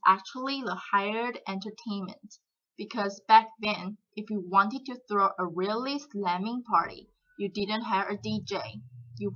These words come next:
hired a poet, and he stands up, delivers his poem from memory, walks out the door, and at the moment he does, the banquet hall collapses, kills everybody inside.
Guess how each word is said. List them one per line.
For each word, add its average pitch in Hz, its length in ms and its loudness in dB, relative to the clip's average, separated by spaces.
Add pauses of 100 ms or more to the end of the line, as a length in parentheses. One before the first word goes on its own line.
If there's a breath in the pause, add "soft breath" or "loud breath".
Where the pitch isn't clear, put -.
hired 190 360 2
a 233 60 -6 (180)
poet, - 280 -4 (560)
and 208 160 -2
he 185 120 -2
stands 208 360 -6
up, 247 300 8 (640)
delivers 220 720 4
his 208 180 -6 (160)
poem 208 340 0
from 214 300 2
memory, 220 520 -2 (460)
walks 208 440 4 (120)
out 202 200 6
the 196 80 -2
door, 214 440 4 (320)
and 214 140 0 (160)
at 196 120 -4
the 190 100 -2
moment 196 460 0
he 240 100 -6
does, - 480 -4 (400)
the 196 240 -6
banquet 226 500 4 (320)
hall 262 320 4 (240)
collapses, - 680 -2 (640)
kills 302 340 6 (100)
everybody 208 640 2
inside. 240 540 0